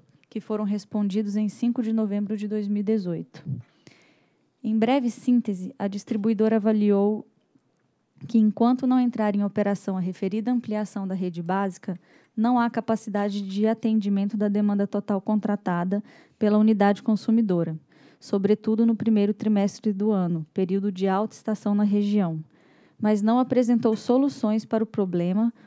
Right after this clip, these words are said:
ou alternativas para garantir o atendimento dessa carga. Ademais, considera que a restrição do atendimento da demanda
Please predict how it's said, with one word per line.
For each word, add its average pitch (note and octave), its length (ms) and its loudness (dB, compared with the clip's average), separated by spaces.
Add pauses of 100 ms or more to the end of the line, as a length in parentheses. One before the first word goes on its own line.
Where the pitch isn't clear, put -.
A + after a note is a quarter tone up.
(120)
ou A3 160 4
alternativas A#3+ 880 0
para G#3+ 220 0
garantir G#3+ 480 0
o G#3 40 0
atendimento G#3 580 -2
dessa G#3+ 260 -2
carga. E3+ 480 -2 (640)
Ademais, G3 800 0 (380)
considera G#3 520 2
que A3+ 120 0
a G#3 40 4
restrição G3+ 520 2
do A#3+ 80 6
atendimento G#3 520 2
da F#3+ 120 0
demanda F#3 600 2